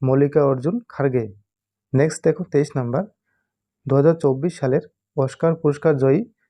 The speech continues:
সেরা চলচ্চিত্রের নাম কি? সঠিক উত্তর ওপেনহাইমার। নেক্সট দেখো চব্বিশ নাম্বার, দাদা সাহেব ফালকে পুরস্কার দু হাজার চব্বিশ সেরা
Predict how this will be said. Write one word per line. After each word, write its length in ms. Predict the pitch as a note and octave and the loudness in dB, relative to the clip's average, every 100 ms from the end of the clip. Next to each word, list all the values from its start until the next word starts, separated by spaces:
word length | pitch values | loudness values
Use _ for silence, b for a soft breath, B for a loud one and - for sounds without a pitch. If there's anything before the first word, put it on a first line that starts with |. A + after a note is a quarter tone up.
| _ | _
সেরা 220 | - D3 D#3+ | -2 0 2
চলচ্চিত্রের 680 | C#3+ C#3 C#3 D3 D3 D#3 C#3 | 0 0 0 -4 -2 -2 -2
নাম 100 | C3+ C#3 | -4 -4
কি? 100 | D3+ B3 A3+ _ _ _ _ _ b b b b b - | -8 -8 -14 _ _ _ _ _ b b b b b -12
সঠিক 320 | - C3+ E3 D#3 | -2 0 2 0
উত্তর 200 | D3+ A#3 A#3 _ C#3 | 0 -4 -6 _ -4
ওপেনহাইমার। 560 | D#3 D3 C3 C3+ A#2+ G2+ - _ _ - | -2 0 0 0 -2 -6 -18 _ _ -10
নেক্সট 260 | C3 D3 - D#3+ | -4 -2 0 0
দেখো 180 | - F#3 - | 2 -2 -2
চব্বিশ 300 | C#3 C3+ E3+ E3+ | -2 0 -2 -2
নাম্বার, 260 | B2+ B2 F#3 _ b b b b - | -2 -2 -4 _ b b b b -4
দাদা 300 | C#3 C3 C#3+ D3+ | 0 2 0 2
সাহেব 180 | E3+ E3+ | 0 -2
ফালকে 280 | - A#2+ F3 E3 | -8 -6 -6 -2
পুরস্কার 360 | D3 C3+ D#3 E3 - | -2 0 -2 -4 -6
দু 60 | C3+ | 0
হাজার 200 | C#3+ D3 D3 | 0 0 0
চব্বিশ 320 | C#3+ B2+ D#3+ - _ _ _ _ | -2 -2 -8 -12 _ _ _ _
সেরা 220 | - C#3+ | -4 0